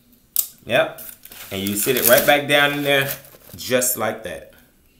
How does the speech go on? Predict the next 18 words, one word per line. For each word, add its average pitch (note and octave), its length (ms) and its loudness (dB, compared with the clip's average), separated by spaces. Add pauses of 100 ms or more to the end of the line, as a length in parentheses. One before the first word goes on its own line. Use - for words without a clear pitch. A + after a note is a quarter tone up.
(840)
Okay, F4+ 400 4 (100)
okay. - 460 0 (680)
So - 440 -4
now B3+ 300 8
what G3 140 4
we G3 60 -2
wanna F#3 260 4
do C3+ 300 2 (340)
is E3 140 -2
we A#3 40 -4
wanna C#4 160 2
go G#3+ 120 6
ahead G3+ 200 4
and D#3 140 0
mix F3+ 220 -2
up - 160 0
our B2+ 360 -2 (840)
water. C#3+ 380 2